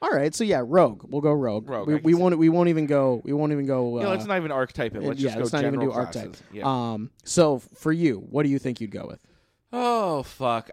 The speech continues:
Speaker 2: I don't know. I th-, kinda think I lean towards,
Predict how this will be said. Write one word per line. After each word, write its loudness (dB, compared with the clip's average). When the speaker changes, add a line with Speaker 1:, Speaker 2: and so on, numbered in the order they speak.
Speaker 2:
I -2
don't -6
know. -6
I -4
th-, -20
kinda -6
think -14
I -12
lean -12
towards, -14